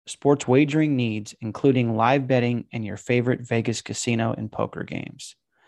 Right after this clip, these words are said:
It's super easy to get started, so head to the website or use your mobile device to sign up and join, and use our promo code believe, that's B L E A V,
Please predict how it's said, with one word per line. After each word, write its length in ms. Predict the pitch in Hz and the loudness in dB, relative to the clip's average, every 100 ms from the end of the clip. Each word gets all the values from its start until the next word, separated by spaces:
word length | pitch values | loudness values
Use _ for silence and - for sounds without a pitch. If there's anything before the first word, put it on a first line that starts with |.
| _ - - - - | _ -20 -20 -20 -8
It's 160 | - - | -6 0
super 320 | 170 175 175 | 4 4 6
easy 280 | 147 135 127 | 6 6 4
to 80 | 117 | 4
get 160 | 113 | 0
started, 480 | - 110 101 - - | 0 -2 -2 -6 -10
so 140 | - | -6
head 180 | 110 135 | 0 0
to 40 | 147 | 2
the 80 | 131 | 4
website 560 | 139 139 - 151 143 | 4 4 2 2 2
or 60 | 117 | -2
use 260 | 110 117 | 0 -2
your 100 | 104 | -2
mobile 280 | 104 120 143 | -2 -2 -2
device 380 | 143 120 113 113 | -4 -2 -2 -2
to 100 | - | -6
sign 300 | - 107 110 | -10 -4 -2
up 160 | 113 107 | -2 -4
and 140 | 110 | -6
join, 440 | 104 104 101 101 117 _ - - _ _ - | -2 -2 -2 -6 -10 _ -20 -20 _ _ -2
and 120 | 117 | 2
use 160 | 127 | 4
our 120 | 139 127 | 4 2
promo 420 | - 160 131 110 | 2 4 4 2
code 300 | 113 113 107 | 0 -2 -2
believe, 520 | 113 113 104 - - _ _ _ 117 | -2 -2 -4 -8 -14 _ _ _ -6
that's 180 | 110 | -6
B 400 | - 110 131 151 - | -6 2 4 4 2
L 260 | 135 135 - | 2 2 0
E 240 | 123 120 - | 0 0 -2
A 220 | 120 117 | -2 0
V, 400 | 113 101 - | -2 -4 -6